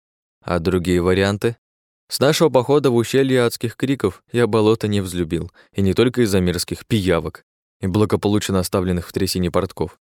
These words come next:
Арктания игра реалистична, и запахи на болотах, ох, какие неприятные. «Примерно в часе хода отсюда есть долина, в которой обитают мелкие зверьки», что-то прикинув в уме, сказал гном. «Она даже не отмечена на картах,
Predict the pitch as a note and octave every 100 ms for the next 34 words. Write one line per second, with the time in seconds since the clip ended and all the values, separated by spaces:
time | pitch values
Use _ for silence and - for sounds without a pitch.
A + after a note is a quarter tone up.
0 | _ - A2 A#2+ - E3 C#3 A#2+ A#2+ B2
1 | G#2+ G#2+ A2+ - G2 - C#2 - - A2+
2 | A2+ D#3+ C3 A2+ G#2 F#2 F#2+ F#2 F2 D2+
3 | - - D3 D3+ B2 A#2 A2+ G#2+ G2 G#2+
4 | F2+ E2 E2 F2 _ _ _ _ _ _
5 | _ _ _ - D2+ G2 C3 B2+ B2+ A#2+
6 | C#3+ C#3 B2 A#2 D#3+ B2 G#2 F2+ F#2+ E2
7 | F#2 A#2 G2 G#2 F2 F2 F2+ _ - G2+
8 | F#2 F2+ F#2 F2 F#2 E2+ F#2+ F2+ F2+ E2
9 | F#2+ F#2 - - _ _ _ - G#2 F2+
10 | E2+ F2+ - F2+ D#2+ E2 D#2+ G2+ - -
11 | F#2+ F2+ F2+ D#2+ F2+ - _ _ _ _
12 | _ _ - F2+ A2 A#2 A#2 A2 G#2+ G#2+
13 | F2 G#2+ G#2+ G2+ G2 G#2 G#2+ - -